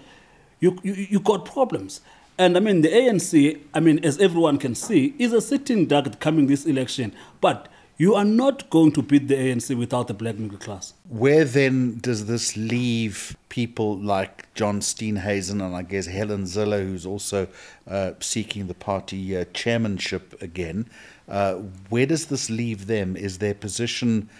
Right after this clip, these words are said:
Speaker 2: secure ahead of the elective, uh, process, or i-, are there concerns around that? I tell you why I ask the question, because there's also been talk about behind closed doors debates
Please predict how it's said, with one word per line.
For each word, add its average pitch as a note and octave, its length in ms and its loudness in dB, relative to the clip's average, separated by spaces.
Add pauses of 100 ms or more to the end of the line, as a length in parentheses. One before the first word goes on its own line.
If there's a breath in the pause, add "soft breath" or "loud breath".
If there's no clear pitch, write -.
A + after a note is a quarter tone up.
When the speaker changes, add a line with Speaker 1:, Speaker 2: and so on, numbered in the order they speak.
(220 soft breath)
Speaker 2:
secure - 840 -2
ahead A2+ 320 -4
of G#2+ 160 -6
the A#2 100 -4
elective, A2 640 -8
uh, G#2+ 140 -2
process, A#2 580 -6 (420 loud breath)
or G#2 240 -4
i-, A2 120 -4
are G#2+ 160 -6
there G#2 120 -4
concerns G2+ 720 -6
around F2+ 380 -10
that? - 260 -12 (720 loud breath)
I A2 80 -4
tell E3 180 0
you E3+ 80 6
why B2 180 4
I A2 180 2
ask C#3+ 180 -2
the C#3+ 80 0
question, G2+ 480 -4
because G2+ 460 -4
there's G2+ 280 -4
also A#2 300 -4
been G2 240 -6
talk G#2 340 -6
about F#2+ 380 -4 (560 loud breath)
behind B2+ 800 0
closed A2+ 560 -2
doors G#2 320 -2
debates F2 1040 -2